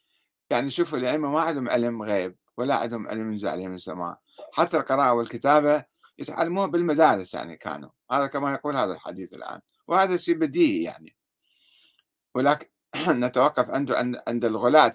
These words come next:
الذين يقولون لا علومهم كلها يعني لدنية. ف-، آه، فلما نظر إليه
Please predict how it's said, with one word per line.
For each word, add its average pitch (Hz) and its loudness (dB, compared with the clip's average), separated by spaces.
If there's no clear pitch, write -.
الذين 117 2
يقولون 120 0
لا 117 0
علومهم 127 0
كلها 107 -4
يعني 90 -6
لدنية. 117 2
ف-، - -6
آه، 123 2
فلما 208 6
نظر 220 4
إليه 185 4